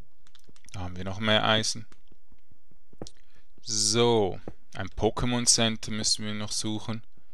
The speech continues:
Aber da kann man leider die nicht abbauen, glaub ich.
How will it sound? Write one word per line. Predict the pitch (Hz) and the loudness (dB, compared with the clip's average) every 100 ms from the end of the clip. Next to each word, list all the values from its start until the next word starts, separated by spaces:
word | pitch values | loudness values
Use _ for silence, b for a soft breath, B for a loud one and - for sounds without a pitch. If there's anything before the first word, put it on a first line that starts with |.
| - - - - - - - - - - - - - - - - - | -6 -6 -6 -6 -4 -6 -6 -6 -6 -6 -6 -6 -6 -6 -6 -6 -6
Aber | 104 | -4
da | 98 | -2
kann | 101 101 | 0 0
man | |
leider | 98 101 - | 2 2 2
die | 95 101 | -2 -2
nicht | 98 - - | -2 -4 0
abbauen, | 110 - - - 107 104 104 | 0 0 -4 0 2 2 0
glaub | 104 104 107 | 0 2 0
ich. | 107 - | -2 -4